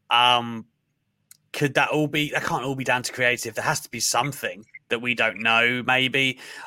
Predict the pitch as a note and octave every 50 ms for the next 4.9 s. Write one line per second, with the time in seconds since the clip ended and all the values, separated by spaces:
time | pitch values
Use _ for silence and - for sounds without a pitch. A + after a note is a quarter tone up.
0 | - _ _ _ _ _ _ D3+ D#3+ D#3 - D#3+ - - - C3 C3+ C#3+ C#3 -
1 | - - - G3 G#3 A3 G#3+ G#3 F#3+ E3+ C#3 - - _ - - - - - -
2 | - _ F#3+ G#3+ A3 G#3+ G#3+ F#3+ E3 D#3 C3+ B2 A2+ G#2+ - _ _ - G3 F3+
3 | G#3+ A#3 A3+ G#3+ G#3+ F3 E3+ D3 G#3+ G3+ F#3 E3+ D#3+ E3+ D#3 D3 D3+ C#3+ - D#3+
4 | D3+ C#3+ B2+ A2+ - - C#3+ C3 - B2+ C#3+ C3+ B2+ A#2 A2 G#2+ G#2+